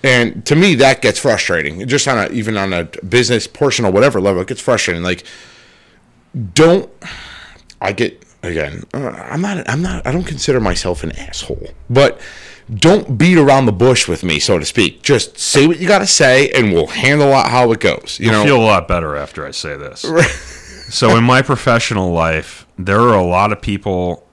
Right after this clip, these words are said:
Speaker 2: I don't wanna say people that I work with, but people in my industry that love to talk. And they love to,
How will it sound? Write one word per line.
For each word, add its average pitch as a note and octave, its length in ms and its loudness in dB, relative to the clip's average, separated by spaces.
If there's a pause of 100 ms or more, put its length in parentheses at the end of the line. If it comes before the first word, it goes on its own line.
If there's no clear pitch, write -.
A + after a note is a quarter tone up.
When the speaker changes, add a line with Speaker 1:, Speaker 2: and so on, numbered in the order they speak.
Speaker 2:
I F#2 60 -4
don't A#2 120 0
wanna C#3+ 120 0
say A#2+ 160 -4
people A2 240 -4
that F2+ 100 0
I E2+ 60 0
work E2+ 380 -4
with, F#2 160 -4
but F2 160 -8
people B2+ 340 -4
in G2 160 -2
my F#2 200 -2
industry E2+ 720 -6
that D#2+ 260 -6
love F2 480 -6
to F2 100 -8
talk. - 420 -8 (760)
And G2 140 -2
they G2 80 0
love A2+ 300 2
to, F2+ 360 0